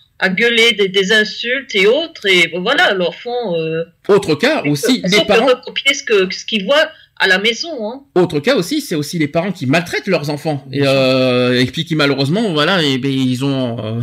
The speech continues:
Speaker 2: <laughs> transmis à leur enfant le, que, bah, tout ce, tous ces comportements malsains, quoi. Le problème, il est là. Alors, si le harcèlement entre élèves est aujourd'hui un, un phénomène mieux connu des professionnels, il est fondamental de le repérer tôt.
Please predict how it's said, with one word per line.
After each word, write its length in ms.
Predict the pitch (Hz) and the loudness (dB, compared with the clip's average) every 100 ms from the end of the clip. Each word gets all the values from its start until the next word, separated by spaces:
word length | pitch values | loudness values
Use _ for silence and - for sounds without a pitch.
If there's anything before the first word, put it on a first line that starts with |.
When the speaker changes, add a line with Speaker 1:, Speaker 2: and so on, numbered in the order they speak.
| 135 | -6
Speaker 2:
<laughs> 100 | - | -8
transmis 420 | 170 170 - 175 | -4 -4 -4 -2
à 60 | 147 | -2
leur 140 | 139 | -2
enfant 300 | 139 180 196 | -4 -6 -6
le, 180 | 156 131 | -4 -4
que, 300 | 127 127 127 | -2 0 0
bah, 160 | 131 131 | -2 -4
tout 120 | 165 | -6
ce, 140 | - 143 123 - | -4 -4 -4 -6
tous 100 | 165 | -10
ces 120 | 160 | -8
comportements 580 | 147 147 147 - 143 160 | -8 -8 -8 -4 -4 -2
malsains, 360 | 139 143 143 127 | -2 0 -2 -2
quoi. 140 | 127 - - - - - - - - - | -6 -8 -12 -14 -18 -20 -20 -20 -20 -16
Le 60 | |
problème, 280 | 123 127 147 | -4 0 0
il 80 | 156 | 0
est 60 | 220 | -2
là. 180 | 285 - _ - - - - - - | -4 -10 _ -20 -20 -20 -18 -14 -8
Alors, 140 | - 151 | -2 0
si 140 | 285 | 0
le 80 | 302 | 2
harcèlement 480 | 262 - 254 254 214 | 0 2 4 4 2
entre 180 | 185 214 | -2 0
élèves 320 | 214 214 170 | 2 2 0
est 120 | 175 180 | -2 0
aujourd'hui 300 | 185 175 185 | 0 0 0
un, 120 | 165 - | -2 -2
un 80 | 170 | -4
phénomène 460 | 170 175 185 175 156 | -2 -2 0 0 2
mieux 180 | 190 | 2
connu 280 | 220 202 185 | 2 0 0
des 100 | 151 | 0
professionnels, 600 | 143 147 143 143 151 214 202 | -4 -4 -4 -2 0 0 0
il 120 | 170 | -2
est 40 | |
fondamental 600 | 170 196 185 185 175 170 | -2 -2 0 -2 0 -2
de 60 | 139 | 0
le 80 | 127 | -2
repérer 320 | 127 123 117 | -2 -4 -4
tôt. 320 | 110 185 285 | 0 0 0